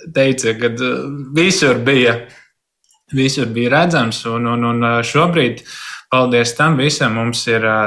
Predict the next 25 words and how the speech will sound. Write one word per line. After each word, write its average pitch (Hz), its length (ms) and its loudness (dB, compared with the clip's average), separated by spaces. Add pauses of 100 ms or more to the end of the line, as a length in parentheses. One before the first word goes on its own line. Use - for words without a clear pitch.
divdesmit 113 800 -2 (100)
plus 143 400 -4
dziedātāji, 151 800 -2
man 117 160 -2
liekas, 120 340 -4
divdesmit - 600 -8
divi, 196 260 0
divdesmit 160 480 0
viens, 160 220 2
kaut 127 240 -6
kur - 160 -8
tā, 220 220 2 (680)
un, 131 320 6
ā, 123 160 4 (240)
katru 151 320 0
trešdienu 190 680 2 (220)
tiekamies 208 680 2 (540)
pa 107 80 -6
septiņpadsmit, 170 800 -2
astoņpadsmit 139 800 -4
cilvēkiem 160 720 2
un 120 240 0 (240)
dziedam 160 480 2
un 160 140 0 (180)
strādājam 156 640 2